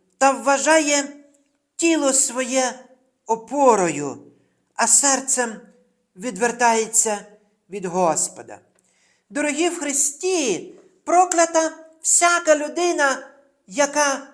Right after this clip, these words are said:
покладає свою надію на іншу людину. Дорогі в Христі, ми маємо міцно триматись Господа. І якщо ми подивимось з вами далі в Старий Завіт,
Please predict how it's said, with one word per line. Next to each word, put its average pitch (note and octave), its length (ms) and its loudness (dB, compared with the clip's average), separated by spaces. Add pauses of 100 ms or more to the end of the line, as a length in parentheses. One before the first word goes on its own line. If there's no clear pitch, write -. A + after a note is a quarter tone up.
(340)
покладає C#4+ 640 4
свою C#4+ 420 -4
надію C#4 600 -4 (320)
на C#4 200 -2
іншу C#4 680 -4 (340)
людину. G3+ 680 -4 (520)
Дорогі C4+ 440 -4
в D#4 120 -10
Христі, C4+ 960 -6 (200)
ми C4+ 140 -4
маємо C#4+ 520 0 (400)
міцно C#4 680 -2 (300)
триматись B3+ 800 -2 (200)
Господа. D3 760 -6 (460)
І A3+ 100 -6
якщо D4+ 320 -2
ми E4 100 -2
подивимось D#4 720 -4 (240)
з A3 120 -12
вами C#4+ 380 0 (540)
далі D4+ 360 4
в - 40 -8
Старий D4+ 480 -2
Завіт, C#4+ 720 -4